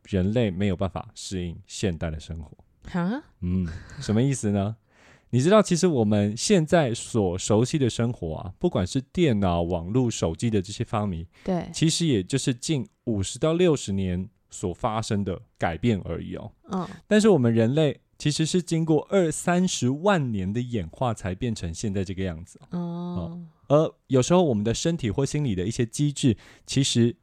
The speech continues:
Speaker 1: 并不适合在现代生存。
Speaker 2: 哦。
Speaker 1: 那说简单一点，就是以前我们祖先所需要面对的问题啊，
Speaker 2: 嗯。
Speaker 1: 也许就是唯一的问题，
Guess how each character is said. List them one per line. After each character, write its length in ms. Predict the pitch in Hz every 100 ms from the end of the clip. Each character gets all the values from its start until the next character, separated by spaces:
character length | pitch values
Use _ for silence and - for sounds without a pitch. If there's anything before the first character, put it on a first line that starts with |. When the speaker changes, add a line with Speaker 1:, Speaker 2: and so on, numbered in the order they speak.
| -
Speaker 1:
并 180 | 185 131
不 160 | 113
适 300 | 113 - 147
合 280 | - 85 92 -
在 300 | - 104 98
现 240 | - 107
代 220 | 104 87
生 280 | 87 90 82
存。 200 | - - - _ _ -
Speaker 2:
哦。 540 | 160 156 151 151 156
Speaker 1:
那 80 | 208
说 300 | - 214 196 -
简 260 | - 185 -
单 200 | 135 160
一 20 |
点， 180 | 117 92
就 120 | 139
是 180 | 160 143 _ _
以 100 | 131
前 260 | 127 151 160
我 100 | 135
们 160 | 113 110
祖 220 | 101 92
先 240 | 131 123
所 260 | - 92 85
需 140 | -
要 100 | 127
面 200 | 139 117
对 100 | 113
的 80 | 95
问 220 | 104 98
题 180 | - 82
啊， 180 | 73 95
Speaker 2:
嗯。 140 | 208 180
Speaker 1:
也 80 | 135
许 120 | 110
就 120 | 123
是 120 | 143
唯 280 | 95 104 120
一 160 | 180 185
的 100 | 113
问 220 | 113 95
题， 160 | -